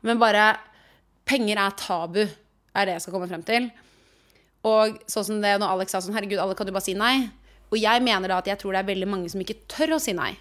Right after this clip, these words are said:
Jeg tror det er veldig mange som får den invitasjonen. Sjekke flybilletter, de koster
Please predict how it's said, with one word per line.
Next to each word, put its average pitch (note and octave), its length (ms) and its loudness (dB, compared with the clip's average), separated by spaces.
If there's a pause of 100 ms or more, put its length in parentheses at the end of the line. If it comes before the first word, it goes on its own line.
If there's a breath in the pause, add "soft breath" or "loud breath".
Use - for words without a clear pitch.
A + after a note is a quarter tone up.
(160)
Jeg G3+ 80 -4
tror G#3+ 160 -2
det G#3+ 80 4
er G#3+ 80 0
veldig F#3+ 80 -2
mange F#3+ 160 -6
som - 20 -12
får F#3 220 -4
den F#3 80 -4
invitasjonen. F#3+ 640 -4 (760 soft breath)
Sjekke G#3 380 -4
flybilletter, F3+ 400 -6
de F#3+ 100 0
koster F3+ 540 -2